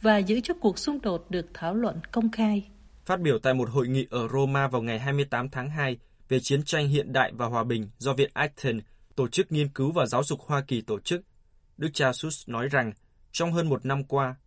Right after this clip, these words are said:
Speaker 2: tại các buổi đọc kinh truyền tin và tiếp kiến chung thứ tư hàng tuần, Đức Thánh Cha liên tục đưa ra những lời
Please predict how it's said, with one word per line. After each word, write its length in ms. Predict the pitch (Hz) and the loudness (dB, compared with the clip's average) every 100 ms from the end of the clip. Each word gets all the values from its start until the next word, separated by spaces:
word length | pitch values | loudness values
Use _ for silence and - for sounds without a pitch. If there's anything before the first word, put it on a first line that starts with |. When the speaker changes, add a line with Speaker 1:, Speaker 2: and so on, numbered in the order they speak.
| - | -8
Speaker 2:
tại 120 | 247 | -4
các 140 | 202 | -2
buổi 180 | 175 120 | 2 2
đọc 160 | 120 - | 2 -2
kinh 180 | 170 147 | -2 -2
truyền 240 | - 117 | -2 -4
tin 280 | - 147 139 | -2 -2 0
và 120 | 123 | -2
tiếp 200 | - 165 - | -4 -6 -4
kiến 180 | 127 147 | -4 -4
chung 260 | - 143 131 | -2 -2 -2
thứ 120 | 131 | -6
tư 200 | - 147 | -2 -2
hàng 200 | 135 110 | -2 -4
tuần, 280 | - 113 104 - _ _ - - | -4 -4 -4 -10 _ _ -20 -8
Đức 180 | 160 147 | -6 -4
Thánh 160 | 123 143 | -4 2
Cha 160 | 147 | 4
liên 220 | 135 135 | 6 4
tục 180 | 131 120 | 2 -2
đưa 180 | 139 139 | 0 2
ra 140 | 143 | 4
những 220 | 139 147 180 | 2 0 0
lời 180 | 123 | 0